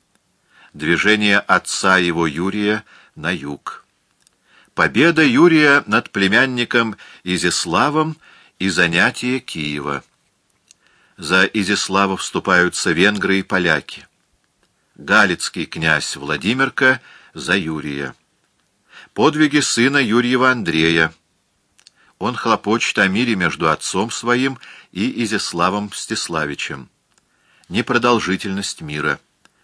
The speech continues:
Изяслав изгоняет Юрия из Киева, но должен уступить старшинство другому дяде Вячеславу. Война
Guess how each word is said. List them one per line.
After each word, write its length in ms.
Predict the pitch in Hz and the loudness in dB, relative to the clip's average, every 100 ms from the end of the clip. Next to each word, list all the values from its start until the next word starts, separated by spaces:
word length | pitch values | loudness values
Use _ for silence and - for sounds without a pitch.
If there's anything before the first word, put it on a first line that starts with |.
| _ _ _ _ - | _ _ _ _ -8
Изяслав 640 | 85 95 - 101 101 - | -4 -2 0 0 0 0
изгоняет 640 | 82 85 87 92 90 - | -2 0 2 2 2 0
Юрия 420 | 85 90 87 87 | -4 -2 -2 -2
из 180 | 87 - | -4 -6
Киева, 520 | - 107 90 73 69 - - - - | -4 -4 -4 -4 -8 -12 -20 -20 -12
но 200 | 82 82 | -4 -2
должен 420 | 80 95 90 95 | 0 0 0 -4
уступить 540 | 85 - 87 - 98 - | -4 -4 -4 -2 -4 -4
старшинство 1040 | - - 80 - 82 - - 80 101 113 - - - | -8 -6 -6 -6 -6 -6 -4 -2 0 -2 -10 -20 -14
другому 540 | - 78 73 98 113 107 | -8 -6 0 0 0 2
дяде 460 | 113 110 117 110 - _ | 2 2 0 -4 -10 _
Вячеславу. 920 | 80 80 - 110 - 73 71 67 65 _ _ _ _ _ _ _ _ | -8 -6 -4 -6 -6 -4 -4 -6 -12 _ _ _ _ _ _ _ _
Война 640 | 71 87 95 98 107 107 | -4 2 2 4 4 4